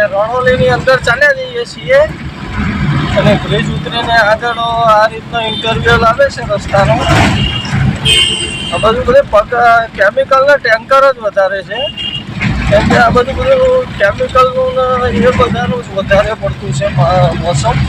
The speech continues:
મતલબમાં આ બધા કારખાના, કંપની, ફેક્ટરીઓ બધી આ રીતની જ છે.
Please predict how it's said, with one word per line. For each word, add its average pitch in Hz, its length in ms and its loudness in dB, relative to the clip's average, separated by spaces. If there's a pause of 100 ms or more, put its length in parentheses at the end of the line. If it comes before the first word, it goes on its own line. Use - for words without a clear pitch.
(1300)
મતલબમાં 208 480 4
આ 220 60 4
બધા 226 220 2
કારખાના, 220 800 0
કંપની, 220 380 -6
ફેક્ટરીઓ 226 640 0
બધી 220 360 0
આ 208 200 4
રીતની 214 360 -8
જ 190 80 -12
છે. 196 180 -8